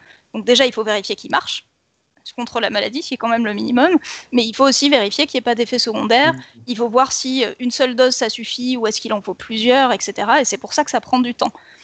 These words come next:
Speaker 1: Euh, l'Institut Pasteur, au mois de janvier-février, parlait déjà de f-, commencer à travailler sur un vaccin. Ils s'y sont mis hyper vite, mais c'est pas les seuls, hein. Il y a plein de tests en cours. Mais un vaccin, traditionnellement,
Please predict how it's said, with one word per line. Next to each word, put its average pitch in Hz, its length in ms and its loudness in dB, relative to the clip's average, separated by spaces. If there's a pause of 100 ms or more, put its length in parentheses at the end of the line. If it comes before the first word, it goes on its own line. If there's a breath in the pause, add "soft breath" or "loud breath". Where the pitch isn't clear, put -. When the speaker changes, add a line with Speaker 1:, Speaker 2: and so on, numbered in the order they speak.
(240 loud breath)
Speaker 1:
Euh, 208 200 2
l'Institut 233 440 -2
Pasteur, 262 420 2
au 226 40 2
mois 220 160 2
de 202 220 -4
janvier-février, 226 880 2
parlait 220 340 0
déjà 240 440 2 (260)
de 214 200 -14
f-, - 100 -20 (260)
commencer 254 360 2
à 240 80 0
travailler 233 360 -2
sur 226 180 -2
un 233 60 2
vaccin. 233 320 2
Ils 285 100 4
s'y - 120 -10
sont 233 140 -6
mis 220 180 -6
hyper 233 280 -2
vite, 254 240 -8
mais 226 80 -6
c'est - 120 -4
pas - 120 0
les 214 100 -2
seuls, 294 200 0
hein. 254 100 2
Il 254 60 0
y 233 40 -2
a 214 40 -6
plein 226 180 0
de 240 80 0
tests - 260 -6
en 214 60 -8
cours. - 280 -4 (560 soft breath)
Mais 233 100 2
un 214 80 4
vaccin, 214 360 4
traditionnellement, 247 840 2